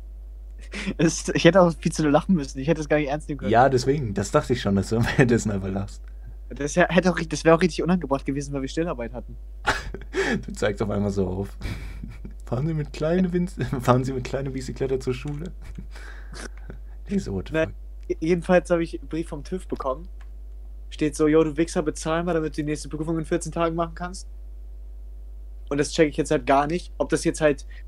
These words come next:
Speaker 1: von dem letzten Termin aus, äh, vierzehn
Speaker 2: Ja,
Speaker 1: Tage sind
Speaker 2: ja, ja.
Speaker 1: oder, ja, okay, gut. Weil dann wär das ja nächste Woche der erste Dezember oder so schon.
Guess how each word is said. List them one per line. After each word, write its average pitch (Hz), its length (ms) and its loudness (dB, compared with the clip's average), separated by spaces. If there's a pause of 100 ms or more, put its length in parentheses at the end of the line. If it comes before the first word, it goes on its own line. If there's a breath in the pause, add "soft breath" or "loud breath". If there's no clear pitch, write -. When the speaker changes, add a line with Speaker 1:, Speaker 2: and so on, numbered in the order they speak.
Speaker 1:
von 165 100 -2
dem 156 120 -2
letzten 160 260 2
Termin 180 240 2
aus, 175 240 -4 (260)
äh, 151 400 4
vierzehn 160 640 -4 (160)
Speaker 2:
Ja, 196 140 4
Speaker 1:
Tage 170 160 2
sind 175 180 0
Speaker 2:
ja, 185 220 4
ja. 87 100 0
Speaker 1:
oder, 151 260 2 (480)
ja, 123 140 -2
okay, 123 220 -6
gut. 117 280 -8 (340)
Weil 113 100 -4
dann 131 160 0
wär 151 80 6
das 147 160 2
ja 143 160 4
nächste 147 320 -4
Woche 139 340 -2 (640)
der 123 380 0 (120)
erste - 220 -2
Dezember 139 360 -4
oder 110 120 -2
so 113 160 -8
schon. 117 220 -10